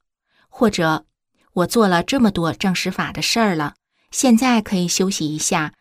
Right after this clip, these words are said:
没什么的。如果有了这种想法，找借口放松自己的修炼，其实这时已经处在要掉层次的边缘了。师父在精进要旨二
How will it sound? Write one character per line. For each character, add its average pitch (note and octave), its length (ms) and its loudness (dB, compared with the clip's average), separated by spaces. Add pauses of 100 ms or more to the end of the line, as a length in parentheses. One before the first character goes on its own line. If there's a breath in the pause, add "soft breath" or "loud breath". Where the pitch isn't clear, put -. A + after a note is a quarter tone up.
没 E3 240 -4
什 F#3 200 0
么 D3 120 -4
的。 C#3 200 -8 (1200)
如 A3+ 160 2
果 B3+ 100 4
有 G3+ 160 4
了 C#3+ 120 -4
这 D#3+ 180 0
种 D3+ 140 -4
想 C#3+ 320 -6
法， - 320 -8 (400)
找 D#3+ 220 0
借 A#3 220 2
口 E3 340 -6
放 G#3 220 2
松 B3 240 2
自 A3+ 160 -2
己 - 140 -4
的 - 120 -8
修 F3 240 -2
炼， E3+ 300 -6 (440)
其 - 240 -2
实 - 360 -4 (300)
这 - 140 0
时 A#3+ 180 2
已 F3 80 0
经 G#3+ 240 2
处 D#3 220 -8
在 D#3+ 400 -6
要 F3 180 -2
掉 D#3+ 240 -2
层 - 360 -8
次 A3 200 -2
的 D3 100 -6
边 E3+ 280 -4
缘 D3 260 -6
了。 C#3+ 200 -10 (1400)
师 - 280 2
父 F#3 240 -2
在 E3+ 300 -2
精 G3+ 220 4
进 F#3 200 0
要 D#3+ 200 -2
旨 D#3 160 -6
二 E3 360 -4